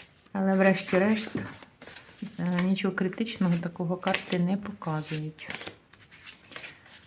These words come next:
Щось особливе, таке дуже значуще може відбутися в період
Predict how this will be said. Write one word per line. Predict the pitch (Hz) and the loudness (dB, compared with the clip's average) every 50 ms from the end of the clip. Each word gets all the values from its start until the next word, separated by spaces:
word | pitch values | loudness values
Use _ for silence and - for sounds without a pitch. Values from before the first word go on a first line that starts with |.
| - - - - - - - - | -2 -2 -2 -2 -4 -18 -8 2
Щось | - 247 240 240 | 6 6 8 10
особливе, | 220 226 - 196 175 180 196 226 247 247 220 180 | 8 8 8 4 6 6 6 8 8 10 8 8
таке | 185 - - - 196 | 6 4 -2 -2 4
дуже | 160 202 208 190 180 | 8 10 10 10 10
значуще | 170 170 185 214 226 226 226 214 - - 185 | 8 8 8 6 6 6 4 0 2 2 4
може | 190 196 185 190 | 4 6 6 4
відбутися | 175 180 170 170 - - 220 208 - - 185 | 2 2 2 0 0 0 0 -2 0 0 0
в | 185 190 202 185 165 - - - | 0 0 -2 -4 -6 -8 -6 -2
період | 196 190 202 208 208 202 196 202 - | 0 4 6 6 6 6 4 2 0